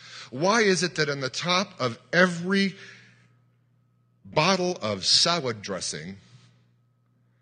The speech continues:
from the Paul Newman nonprofit deal, we're told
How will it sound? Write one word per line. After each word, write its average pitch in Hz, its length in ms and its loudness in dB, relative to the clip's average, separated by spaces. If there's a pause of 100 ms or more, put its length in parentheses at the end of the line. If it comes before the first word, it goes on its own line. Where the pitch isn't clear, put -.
(300)
from 127 560 -2 (800)
the - 80 -6
Paul 180 340 0
Newman 143 560 -4 (600)
nonprofit 143 840 -2 (920)
deal, 98 340 -4 (640)
we're 151 220 2
told 117 680 0